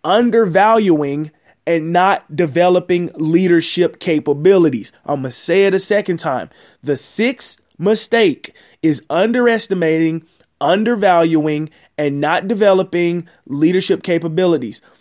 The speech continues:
Listen, the leader sets the tone for the business. If you are the leader and you are unethical, your people will be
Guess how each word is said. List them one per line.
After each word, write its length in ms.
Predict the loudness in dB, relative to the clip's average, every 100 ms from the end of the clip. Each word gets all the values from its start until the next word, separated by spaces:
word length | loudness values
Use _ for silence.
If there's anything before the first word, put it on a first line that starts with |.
| _ _ _ _ -4
Listen, 540 | 0 2 0 -4 -6 _ _
the 160 | 0 0
leader 540 | 2 0 0 -2 -4
sets 640 | -12 -16 -2 0 0 -2 -14 _
the 100 | -14
tone 680 | -10 -4 0 0 0 -2 -12
for 580 | _ -2 2 2 0 -4 _
the 120 | -8 -4
business. 600 | 4 4 4 -2 -8 -16 _ _ _ -2
If 240 | 0 0
you 300 | -4 0 2
are 80 | 2
the 140 | 0
leader 480 | 0 2 2 0 -2 _ _ _
and 280 | -2 -2 -2
you 380 | -4 -2 2 2
are 140 | 2
unethical, 920 | 0 -2 -2 0 -2 0 -6 -6 -10 _ _ _ _ _
your 260 | 0 2 2
people 480 | 2 2 4 4
will 160 | 4 2
be 280 | 0 -2